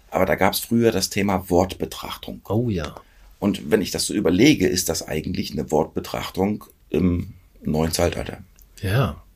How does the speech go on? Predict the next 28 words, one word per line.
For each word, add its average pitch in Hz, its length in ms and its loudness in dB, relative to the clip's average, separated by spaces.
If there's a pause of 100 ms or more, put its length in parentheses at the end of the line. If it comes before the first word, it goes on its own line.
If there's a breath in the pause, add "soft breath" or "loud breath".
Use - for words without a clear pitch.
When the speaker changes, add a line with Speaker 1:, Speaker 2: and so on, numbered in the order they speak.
(140)
Speaker 2:
spannend. - 560 0 (600 loud breath)
Also 127 180 6
da 156 140 8
herzliche 160 360 6
Einladung. 165 580 6
Wenn 113 220 8
ihr 156 100 10
Lust 156 220 6
habt 143 200 4
teilzunehmen, 151 640 6
dann 127 280 8
findet 135 300 4
ihr 113 100 4
in 120 80 2
der 123 140 6
App 143 240 2
auch 131 420 4
in 117 140 2
den 113 260 4
Gruppen 147 440 8
die 131 100 6
digitalen 123 480 2
Communities, 165 640 4
könnt 131 240 0
ihr 120 80 4
einfach 110 240 2
Speaker 1:
Mhm. 95 60 -2
Speaker 2:
beitreten 131 600 4